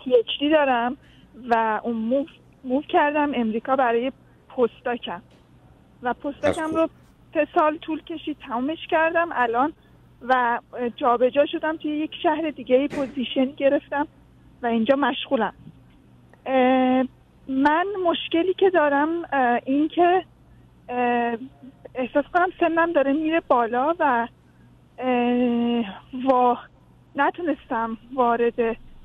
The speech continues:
Speaker 1: رابطه معنی داری تا حالا بشم و یه مقدار منو نگران می‌کنه.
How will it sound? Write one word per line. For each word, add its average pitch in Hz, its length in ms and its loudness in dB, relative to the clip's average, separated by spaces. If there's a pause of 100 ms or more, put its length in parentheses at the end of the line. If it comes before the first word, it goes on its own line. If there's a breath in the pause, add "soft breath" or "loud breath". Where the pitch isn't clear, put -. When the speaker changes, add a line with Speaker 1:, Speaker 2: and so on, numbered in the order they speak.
(140)
Speaker 1:
رابطه 240 640 0
معنی 220 440 -4
داری 214 300 -2
تا 233 140 -6
حالا 220 240 -2
بشم 214 420 -4 (720)
و 233 260 2
یه 277 100 2
مقدار 339 340 2
منو 349 280 0
نگران 269 480 2
می‌کنه. 254 640 -4